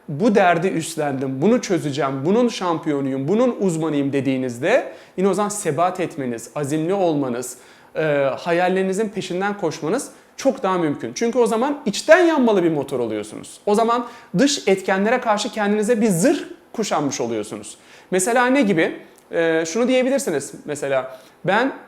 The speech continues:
insanların, insanlar, e, zenginlerle fakirler arasındaki işte gelir, e, uçurumunu azaltacak bir iş yapıyorum. Küçük işletmelere destek veriyorum." diyebilirsiniz. Kendinize böyle bir amaç, e,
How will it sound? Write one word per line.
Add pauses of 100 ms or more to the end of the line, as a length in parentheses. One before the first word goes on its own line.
(120)
insanların,
insanlar,
e,
zenginlerle
fakirler
arasındaki
işte
gelir, (380)
e, (320)
uçurumunu (140)
azaltacak
bir (380)
iş
yapıyorum.
Küçük
işletmelere
destek
veriyorum." (320)
diyebilirsiniz. (160)
Kendinize
böyle
bir
amaç, (100)
e,